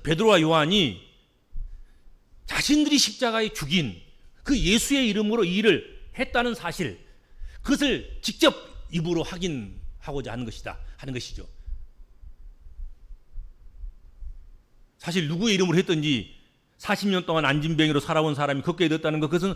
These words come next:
복된 일이 아닐 수 없습니다. 무슨 일이든지 가난한 사람들, 불쌍한 사람들, 불편하고 부자유한 사람들, 그들 편에 서서 어떤 일들이 다루어져야 합니다.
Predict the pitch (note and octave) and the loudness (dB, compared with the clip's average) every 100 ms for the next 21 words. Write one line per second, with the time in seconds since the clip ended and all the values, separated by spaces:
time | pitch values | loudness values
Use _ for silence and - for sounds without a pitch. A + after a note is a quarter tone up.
0 | - - D3 - G3+ E3 F3 C#3 D3 - | -6 -10 -8 -2 0 2 2 2 0 -2
1 | F3 A#2+ - A#2+ G2+ F#2 _ _ _ _ | -4 -2 -2 -2 -4 -10 _ _ _ _
2 | _ - - - - - - - - - | _ -20 -16 -14 -12 -14 -16 -10 -8 -8
3 | - - - - C4 D4 B3+ G#3+ G#3+ G#3 | -10 -20 -18 -8 0 2 4 4 4 2
4 | F#3+ E3+ C3+ F#2+ - - - - - - | 2 4 4 2 -4 -6 -6 -12 -18 -20
5 | - - - - - _ - - C3+ F#3 | -18 -18 -18 -20 -20 _ -10 -4 0 0
6 | F3+ F3 E3 E3 E3 C3 B2+ F#3+ E3 D#3+ | 0 0 0 0 -2 -2 -2 0 0 2
7 | D#3 D#3 D#3 D#3 E3 D#3+ D#3+ D#3+ - _ | 2 2 0 0 2 2 0 -4 -12 _
8 | - F3 F#3+ F3+ E3+ C3 D#3+ D#3+ D#3+ D#3 | -8 -2 2 2 2 2 4 6 4 4
9 | D#3 D3+ D3+ D3+ D#3+ D#3+ - - - - | 2 2 2 2 2 0 -4 -12 -16 -20
10 | - F#3 G#3 C4 B3+ - A3+ A3 A3 G#3 | -10 -2 0 0 -2 -6 -4 -4 -6 -4
11 | A#3 A#3 - F3+ C#4+ A3+ G#3 A3 G3 - | -4 -4 -6 -4 -2 0 0 0 -2 -4
12 | - G3 G#3 F3 E3+ D3+ D3 A2+ | -2 0 2 4 2 0 -2 -2